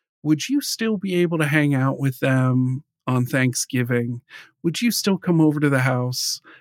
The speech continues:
and watch the game? No, it wouldn't. Yet we expect people to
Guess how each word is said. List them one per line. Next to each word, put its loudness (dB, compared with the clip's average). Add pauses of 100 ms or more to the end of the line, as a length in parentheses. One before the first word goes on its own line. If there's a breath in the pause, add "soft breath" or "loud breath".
(120)
and -2
watch -2
the -2
game? -2 (160)
No, 6 (160)
it 2
wouldn't. -4 (480)
Yet 0 (120)
we -4
expect -10 (180)
people -12 (720)
to -10